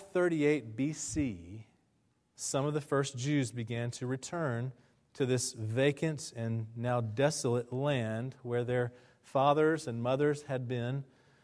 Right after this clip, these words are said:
to begin to try to rebuild Jerusalem. And over the next twenty years, two decades, they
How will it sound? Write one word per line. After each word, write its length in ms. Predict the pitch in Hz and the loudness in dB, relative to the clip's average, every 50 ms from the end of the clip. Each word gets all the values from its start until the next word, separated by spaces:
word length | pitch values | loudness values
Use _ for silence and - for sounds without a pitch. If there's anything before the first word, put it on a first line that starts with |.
| _ _ _ _ _ _ _ _ _ _ _ _ _ - | _ _ _ _ _ _ _ _ _ _ _ _ _ -8
to 120 | - 123 | -4 -2
begin 340 | 117 120 107 120 131 147 147 | 0 0 2 2 2 0 0
to 100 | - 165 | -2 -4
try 260 | 147 - - 117 117 | -4 0 2 4 4
to 80 | 120 127 | 4 4
rebuild 420 | 123 131 135 120 120 117 120 117 | 2 2 2 2 2 2 2 2
Jerusalem. 640 | 107 104 127 139 165 180 170 - - 127 120 117 123 | 0 0 2 4 4 4 4 2 -2 -2 -2 -2 0
And 80 | 123 143 | 2 2
over 180 | 180 196 214 | 2 4 2
the 80 | 175 160 | 2 2
next 340 | 160 160 156 - - - - | 2 0 0 -2 -8 -12 -12
twenty 380 | - - 156 160 170 190 202 | -8 -4 -2 0 2 2 2
years, 840 | 202 208 214 247 269 233 185 135 107 95 90 85 - - - - - - | 0 0 0 2 4 4 4 4 2 0 -6 -10 -10 -12 -12 -14 -16 -10
two 180 | - 233 247 254 | -4 -2 -2 0
decades, 840 | 190 202 220 226 220 - 117 92 92 98 120 139 139 - - - - | 4 4 4 4 2 0 -6 -6 -6 -6 -8 -8 -8 -10 -10 -8 -2
they 320 | 135 147 151 160 165 156 | 0 2 2 2 0 -2